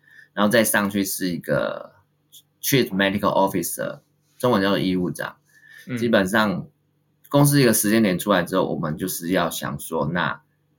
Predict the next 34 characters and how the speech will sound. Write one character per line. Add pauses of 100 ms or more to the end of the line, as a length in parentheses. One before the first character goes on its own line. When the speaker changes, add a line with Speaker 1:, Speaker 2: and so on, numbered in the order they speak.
Speaker 1:
OK，
那
我
们
决
定
要
在
美
国
开
site， (200)
然
后 (400)
收 (600)
多
少
个
病
人。
Speaker 2:
嗯。 (380)
Speaker 1:
那
我
们，
我
们
算
是
新
药
公
司，
我
们